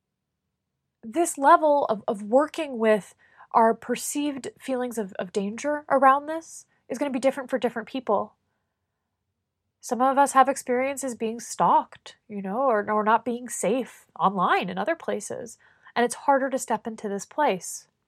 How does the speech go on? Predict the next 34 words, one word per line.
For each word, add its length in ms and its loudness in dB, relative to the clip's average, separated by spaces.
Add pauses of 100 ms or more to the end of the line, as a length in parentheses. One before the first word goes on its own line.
Give 140 -18
yourself 300 0
grace, 500 -6 (260)
right? 280 -14 (880)
This 120 -10
isn't 120 0
a 60 2
prescription 760 0
writ 200 2
large. 540 0 (1700)
But 160 8
recognizing 680 4
that 180 -2
you 360 2
have, 520 4 (240)
as 140 0
a 60 4
business 440 -2
owner, 360 -4 (540)
I'm 80 -12
gonna 140 -12
go 80 -2
ahead 80 2
and 60 -14
say 240 -2
the 100 4
responsibility 1300 0
to 140 0
lead 420 -2 (840)
is 100 2
a 60 6
big 200 2
step 240 -2
forward. 400 -8